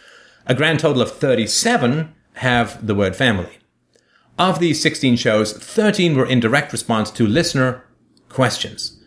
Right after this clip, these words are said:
Thus, a grand total of three shows out of one thousand two hundred thirty-one consist of me initiating a defu topic, or zero point two four percent, two point four out of one thousand. Is that a large topic? Is that really all we talk about?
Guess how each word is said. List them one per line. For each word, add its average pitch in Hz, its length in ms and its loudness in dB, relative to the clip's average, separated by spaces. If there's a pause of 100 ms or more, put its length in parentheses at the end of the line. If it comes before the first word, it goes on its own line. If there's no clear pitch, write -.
(200)
Thus, 117 180 0
a 110 40 0
grand 113 280 0
total 107 220 0
of - 120 -6
three 202 220 0
shows 110 380 0
out 107 140 0
of 95 120 -4
one 143 180 0
thousand 123 380 -2
two 139 140 -2
hundred 107 240 0
thirty-one 95 360 -2
consist 107 320 -4
of 101 60 -2
me 107 160 0
initiating 120 760 0 (580)
a 113 140 4
defu 101 340 0
topic, 107 360 -6
or 95 160 0
zero 156 580 0 (140)
point 107 180 -2
two 110 120 -6
four - 180 -6
percent, 120 420 -2
two 110 140 -2
point 92 260 -6
four 95 320 -4
out 90 160 0
of - 260 -6 (1120)
one 87 240 -6
thousand. 90 540 -6 (480)
Is - 100 -8
that 156 400 -2 (680)
a 98 100 2
large 90 340 0
topic? - 320 -6
Is 87 120 -12
that 87 200 -4
really 87 200 -4
all 85 160 -4
we 85 80 -6
talk 113 220 -2
about? 110 360 -2